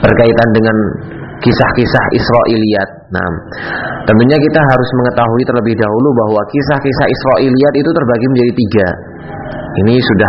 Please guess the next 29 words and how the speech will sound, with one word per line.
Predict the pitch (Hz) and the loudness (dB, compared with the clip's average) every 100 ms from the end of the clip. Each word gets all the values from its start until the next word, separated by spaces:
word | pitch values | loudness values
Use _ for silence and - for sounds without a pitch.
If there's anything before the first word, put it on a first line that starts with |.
| 107 | 0
pernah | 107 110 107 | 0 0 0
kita | 104 120 131 131 - - - - | 0 0 -2 -4 -12 -16 -14 -8
sampaikan | - 95 98 113 120 | -2 0 2 2 0
sebelumnya | 117 107 110 117 120 113 - - - - 107 | 0 2 2 4 2 0 -4 -12 -16 -4 -2
di | |
awal | - 101 107 110 95 | 2 2 4 2 0
pembahasan | 104 101 101 98 113 92 | -2 -2 -2 -4 -4 -6
atau | 87 110 | -6 -4
di | 95 | -2
awal | 87 104 110 | 0 0 -2
kita | 110 - 113 | -2 -2 -2
membaca | 113 95 95 107 | 0 -2 -2 -4
kitab | 101 - 113 | -2 -2 -2
Al-Bidayah | 110 92 95 95 98 120 - - - | -2 -2 0 2 2 0 -4 -10 0
wa | 107 | 2
Nihayah, | 101 98 101 117 117 | 4 2 2 0 -2
namun | 110 123 | -4 -2
tidak | 117 92 | -2 -2
mengapa | 113 127 123 117 | -2 -2 -2 -4
kita | 107 82 | -4 -2
ulangi | 92 101 101 123 135 - | 0 0 0 -2 -2 -2
sekali | 92 92 | -2 0
lagi. | 92 87 - - - - - - - - - 107 | 0 -2 -6 -10 -10 -12 -10 -6 -4 -6 -2 2
Nah, | |
kisah-kisah | 107 101 139 139 180 175 160 143 | 2 2 2 2 2 2 2 0
Israiliyat | 151 147 135 139 135 151 160 | 0 0 2 2 2 0 0
itu | 143 | 0
terbagi | 165 156 123 113 | 0 0 0 0
menjadi | 131 117 | 2 2